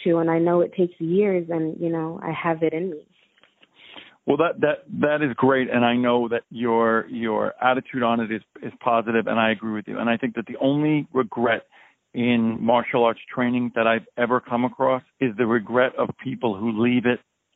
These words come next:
Speaker 2: and don't come back to it soon enough. So,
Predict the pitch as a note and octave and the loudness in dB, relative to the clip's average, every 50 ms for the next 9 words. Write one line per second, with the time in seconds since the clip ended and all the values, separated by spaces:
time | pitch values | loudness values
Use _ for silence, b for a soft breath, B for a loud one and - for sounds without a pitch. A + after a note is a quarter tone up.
0 | _ _ - C3 B2+ B2 A#2+ G#2+ F#2+ _ - C3+ B2 A#2+ A#2+ - - B2+ A#2 A2+ | _ _ -4 0 0 0 0 0 -4 _ 0 0 0 0 0 -2 -2 -2 0 0
1 | A#2 A#2 A2+ - - - A2 G#2 - - G#2+ A#2 G#2+ G#2+ A2 G#2+ G#2+ G2+ - _ | 0 0 -2 -2 -6 -10 -10 -10 -10 -8 -8 -8 -6 -4 -4 -4 -4 -4 -6 _
2 | - - _ - - - A#2+ A#2+ B2 B2 A#2+ A#2+ | -18 -20 _ -8 -2 0 2 4 4 2 0 -2